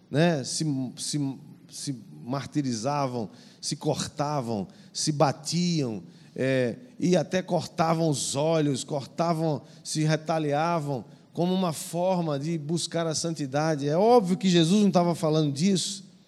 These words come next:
que Jesus jamais teria acolhido um costume pagão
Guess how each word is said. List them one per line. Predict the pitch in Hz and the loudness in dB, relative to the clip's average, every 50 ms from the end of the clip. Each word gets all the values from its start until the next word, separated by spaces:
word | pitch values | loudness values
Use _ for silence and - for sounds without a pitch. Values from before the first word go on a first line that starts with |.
| - - _ _ _ _ | -20 -20 _ _ _ _
que | - 160 | -4 0
Jesus | 151 170 165 170 220 220 185 | 4 4 4 6 4 4 4
jamais | 185 180 190 214 233 226 - | 2 2 2 2 0 0 0
teria | - 202 185 185 208 202 | 2 0 0 2 2 2
acolhido | 185 - - 175 165 156 160 190 214 208 170 147 127 - - - - - | 2 2 2 2 2 2 2 2 0 0 -2 -4 -6 -8 -12 -18 -14 -6
um | - 170 175 | -4 -4 -2
costume | 147 180 175 156 - - - - 196 202 196 180 160 | 2 2 2 2 2 0 -2 0 0 2 2 2 0
pagão | 143 - 175 156 151 139 165 196 202 202 180 151 120 | 2 2 2 2 2 2 0 0 0 0 0 -2 -4